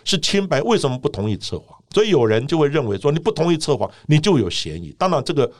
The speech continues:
不能这样认定。另外呢，还要看呢，你身体的状况，有没有生病，有没有吃感冒药，有没有吃其他药物等等。哦，还有呢，你平常的反应，哦，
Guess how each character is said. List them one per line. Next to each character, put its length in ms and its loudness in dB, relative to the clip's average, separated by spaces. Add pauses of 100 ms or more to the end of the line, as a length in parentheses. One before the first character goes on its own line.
(100)
不 120 0
能 180 0
这 100 0
样 140 0
认 180 -6 (140)
定。 140 -14 (400)
另 180 4
外 140 4
呢， 120 0
还 120 0
要 120 2
看 240 -4
呢， 60 0
你 100 -2
身 220 -2
体 100 -4
的 100 -4
状 300 -4
况， 180 -4
有 80 -6
没 140 -4
有 80 2
生 380 -2
病， 180 -4 (180)
有 140 -2
没 100 -2
有 120 0
吃 440 0 (200)
感 180 -4
冒 240 0
药， 220 0
有 100 -2
没 100 -2
有 120 2
吃 200 -4
其 200 -6
他 180 0
药 180 0
物 220 -2
等 240 -2
等。 180 -2 (360)
哦， 160 2
还 140 0
有 100 4
呢， 120 2
你 200 -2
平 240 -4
常 160 -2
的 100 -4
反 300 -6
应， 160 -6 (320)
哦， 260 -6